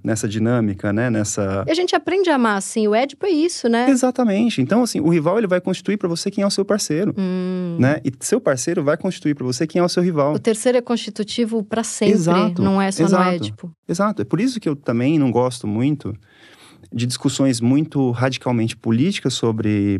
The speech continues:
Speaker 1: monogamia ou não monogamia, por exemplo, que parece que quer purificar demais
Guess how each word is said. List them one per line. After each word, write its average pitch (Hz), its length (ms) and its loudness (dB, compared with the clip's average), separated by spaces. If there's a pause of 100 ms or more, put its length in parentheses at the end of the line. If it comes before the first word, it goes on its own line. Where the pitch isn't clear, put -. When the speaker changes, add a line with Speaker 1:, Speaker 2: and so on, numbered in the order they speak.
(160)
Speaker 1:
monogamia 104 480 2
ou 113 80 2
não 104 100 0
monogamia, 101 440 2
por 104 120 -4
exemplo, 131 320 0
que - 80 -10
parece 143 320 -2
que - 100 -18
quer 147 120 -2
purificar 147 460 -2
demais 156 680 0